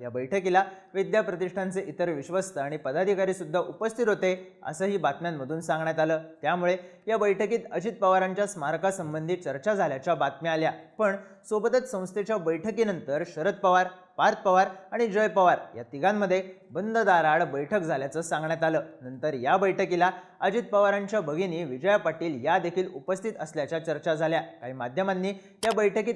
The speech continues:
अजित पवार ज्या संस्थांचे अध्यक्ष किंवा महत्त्वाच्या पदांवर होते, त्याबद्दल निर्णय झाला असं सांगितलं. अजित पवार माळेगाव साखर कारखाना चेअरमन, विद्या प्रतिष्ठानचे प्रमुख विश्वस्त, महाराष्ट्र ऑलिम्पिक असोसिएशनचे अध्यक्ष, वसंतनारा शुगर इन्स्टिट्यूटचे सदस्य,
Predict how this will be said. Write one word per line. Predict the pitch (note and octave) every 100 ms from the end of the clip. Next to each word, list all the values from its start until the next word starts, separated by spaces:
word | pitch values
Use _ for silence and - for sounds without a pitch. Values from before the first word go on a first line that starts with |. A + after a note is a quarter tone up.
| -
अजित | F3 A#3
पवार | - F3 E3+ F#3
ज्या | D3 F#3
संस्थांचे | G#3 F3+ F#3 F#3 F#3
अध्यक्ष | F3 C3 E3 E3
किंवा | D3 D#3+ D#3+
महत्त्वाच्या | D3+ C#3 D3 D#3+ E3+
पदांवर | - B2+ F3 A#3 A#3
होते, | F#3+ G3 G#3 - -
त्याबद्दल | A3+ A#3+ A3+ F#3+ A#3
निर्णय | G3+ G3 A3 A3
झाला | E3 E3
असं | E3+ F#3
सांगितलं. | F#3 E3+ F3 E3+ D3+ - -
अजित | - G3+ G3+
पवार | F3+ F3 F#3+ - -
माळेगाव | E3+ F#3 G3 G3
साखर | G3+ E3 D#3 E3
कारखाना | E3 D#3+ E3 D#3+
चेअरमन, | E3 D#3+ E3+ F3 E3+ -
विद्या | B2+ C3 E3
प्रतिष्ठानचे | D#3+ D#3 D#3 E3 D#3 E3
प्रमुख | D3 E3 D3
विश्वस्त, | C3 F3+ F#3 F#3 F3 F3 - -
महाराष्ट्र | F3+ G3 G3+ G3
ऑलिम्पिक | G3+ F3+ F3+ F#3 -
असोसिएशनचे | D#3+ E3 F3 E3+ F3 F3
अध्यक्ष, | - C3 E3+ F3+ F#3 F3 - -
वसंतनारा | B2+ F3 F3+ E3+ E3+
शुगर | E3+ D3 E3
इन्स्टिट्यूटचे | E3 D#3+ D3+ E3 D#3+ E3
सदस्य, | E3 D3+ F#3 F#3